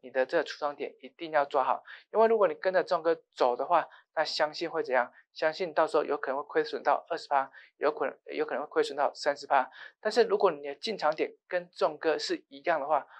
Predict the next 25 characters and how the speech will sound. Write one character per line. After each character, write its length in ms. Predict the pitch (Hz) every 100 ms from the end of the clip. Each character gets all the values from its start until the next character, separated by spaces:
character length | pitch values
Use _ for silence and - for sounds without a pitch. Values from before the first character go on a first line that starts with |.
| -
我 80 | 151
们 120 | 143
这 100 | 139
边 180 | 156 147
就 80 | 151
是 100 | -
这 80 | 131
样， 160 | 117 - - _ _
好 260 | - 123 120
好 260 | - 180
的 240 | 180 127 - _
抱 140 | 160 143
到 160 | 143
它 340 | - 151 131 -
现 280 | - 175 139
行 280 | - 123 -
开 160 | - 143
始 220 | 123 - -
正 240 | 175 135
式 240 | - 135 -
转 200 | - 139 -
弱 120 | 143
的 40 |
时 60 | 151
候， 140 | -